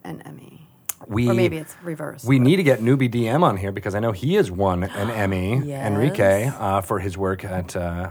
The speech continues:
Speaker 2: uh, uh, in, in T V production. So,
Speaker 1: Yep.
Speaker 2: uh, he's been on my list to try to get there. So we're, we're expanding our, our award-winning
Speaker 1: <laughs>
Speaker 2: interviewees.
Speaker 1: Yeah.
Speaker 2: Uh, and it
Speaker 1: Elevate, elevate the game.
Speaker 2: Exactly.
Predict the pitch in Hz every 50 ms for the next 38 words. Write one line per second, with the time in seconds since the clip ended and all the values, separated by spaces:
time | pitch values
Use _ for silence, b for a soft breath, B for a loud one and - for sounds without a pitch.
0 | - - 92 90 87 85 85 85 85 78 - - 90 87 82 82 - - 104 98
1 | - 98 95 92 - - 110 92 95 92 85 101 92 87 85 - - 110 127 127
2 | - - - 170 196 214 B B B B B B _ 92 95 95 90 82 87 110
3 | 117 113 - 117 101 90 87 85 82 80 82 82 82 87 - - - - 98 87
4 | 87 90 87 85 85 85 - 87 85 87 - - 95 92 90 - - 107 107 113
5 | - 127 123 123 - - - 175 185 196 190 185 175 165 156 147 147 147 - 143
6 | 147 143 139 131 139 147 165 170 170 160 151 143 160 156 156 156 151 151 147 135
7 | B B B B 233 B B 220 180 180 170 139 170 151 143 151 151 156 147 147
8 | 143 190 208 202 120 113 107 101 - - - b b b b b _ - 120 -
9 | 196 202 208 202 190 190 175 160 143 - - - 196 202 185 190 180 185 175 160
10 | 175 180 170 160 156 160 151 - - 95 87 107 104 101 101 - 98 87 82 82